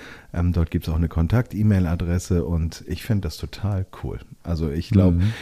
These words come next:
Speaker 1: ähm, äh, manchen,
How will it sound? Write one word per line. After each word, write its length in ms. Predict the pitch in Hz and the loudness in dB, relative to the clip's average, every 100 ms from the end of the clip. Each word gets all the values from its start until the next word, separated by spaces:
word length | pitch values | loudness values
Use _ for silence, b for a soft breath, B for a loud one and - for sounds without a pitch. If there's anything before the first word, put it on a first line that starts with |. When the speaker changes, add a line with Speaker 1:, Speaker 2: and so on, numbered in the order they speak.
| B B | B B
Speaker 1:
ähm, 880 | 95 95 95 95 107 104 117 117 107 B B B | 6 8 6 2 -2 -4 -8 -8 -8 B B B
äh, 60 | |
manchen, 1120 | 123 127 117 101 104 135 - 120 110 113 107 | -8 0 4 6 6 4 6 8 8 8 4